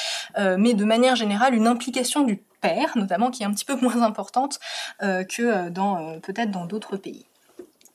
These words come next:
Et donc, par la lecture à voix haute, euh, Fukuen Shoten veut essayer de rétablir un petit peu ce lien entre les parents, euh, et les enfants. Euh, alors,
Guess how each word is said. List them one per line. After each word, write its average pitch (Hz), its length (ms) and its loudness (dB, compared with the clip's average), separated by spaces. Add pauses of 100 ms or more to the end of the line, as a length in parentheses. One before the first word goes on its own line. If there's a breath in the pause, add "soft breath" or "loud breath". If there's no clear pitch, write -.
Et 220 80 -4
donc, 180 240 -8
par 294 400 4
la 196 140 0
lecture 202 340 -2
à 208 40 0
voix 175 180 -4
haute, - 320 -2 (480 loud breath)
euh, 170 80 -8
Fukuen - 520 2
Shoten 226 440 2
veut 226 320 0
essayer 208 340 -2
de 190 80 2
rétablir 180 540 -4
un 185 60 -2
petit 190 160 -10
peu 233 120 -6
ce 233 140 -2
lien 196 180 0
entre 214 240 -2
les 170 120 -6
parents, 202 380 0
euh, 175 220 -4
et 185 120 -8
les 196 200 -2
enfants. - 260 -8 (1300 loud breath)
Euh, 220 360 4
alors, 208 220 4